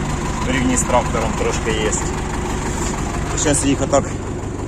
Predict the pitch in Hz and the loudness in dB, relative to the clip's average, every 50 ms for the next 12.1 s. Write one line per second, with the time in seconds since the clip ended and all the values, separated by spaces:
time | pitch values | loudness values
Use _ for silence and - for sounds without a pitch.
0 | - - - - - - - - - - - - - - - - 139 143 147 143 | -6 -6 -6 -6 -4 -4 -4 -4 -6 -6 -4 -6 -4 -4 0 2 4 4 4 4
1 | 131 117 135 127 127 120 113 131 123 - - 165 165 151 131 123 120 113 107 104 | 4 4 4 4 4 4 2 2 2 4 4 6 6 6 6 4 2 2 0 0
2 | 113 117 117 107 - 120 117 110 113 107 104 95 - - - - - - - - | 2 2 2 2 2 0 0 2 4 2 2 2 -2 -4 -4 -4 -4 -4 -4 -4
3 | - - - 131 131 135 131 123 123 123 117 107 120 127 127 139 139 131 - - | -2 2 4 4 6 6 6 6 6 6 6 6 6 6 6 6 4 4 2 -2
4 | - - - - - - - - - - - - - - - - - - - 123 | -4 -4 -4 -4 -4 -6 -4 -4 -6 -4 -4 -6 -6 -4 -4 -4 -4 -4 -2 0
5 | 123 123 120 123 120 120 127 117 - - 131 123 - - 117 110 110 107 104 - | 2 2 4 4 4 4 2 0 2 2 2 2 2 2 0 0 0 0 0 0
6 | 110 113 117 107 113 107 - - 113 104 101 113 110 - - - 131 123 104 98 | 0 0 0 0 -2 0 0 0 0 0 0 0 -2 -2 0 0 2 2 2 0
7 | - - - - - - 110 101 107 101 - 110 107 101 - - - 113 104 104 | -2 -4 -4 -4 -4 -4 -2 -2 -2 -2 -2 -2 -2 -2 -2 -2 -4 -2 -2 -2
8 | 107 104 104 98 95 95 95 95 - - - - - - - - - - - - | -2 -2 -2 -2 -2 -2 -4 -4 -4 -6 -6 -6 -6 -6 -6 -6 -6 -4 -4 -4
9 | - - - - - - - - - - - - 165 180 - 185 185 - - - | -4 -4 -6 -6 -6 -6 -6 -6 -6 -6 0 0 2 2 4 2 2 2 2 2
10 | - 110 - 98 92 - 127 117 - - 117 110 113 - 113 107 110 110 107 104 | 2 0 0 -2 0 0 0 0 0 0 0 0 0 0 2 2 2 2 2 2
11 | - 101 101 95 - - - - - - - - - - - - - - 135 120 | 0 -2 -4 -4 -4 -4 -6 -6 -6 -6 -6 -6 -6 -6 -6 -6 -4 -2 -2 -2
12 | 107 | -2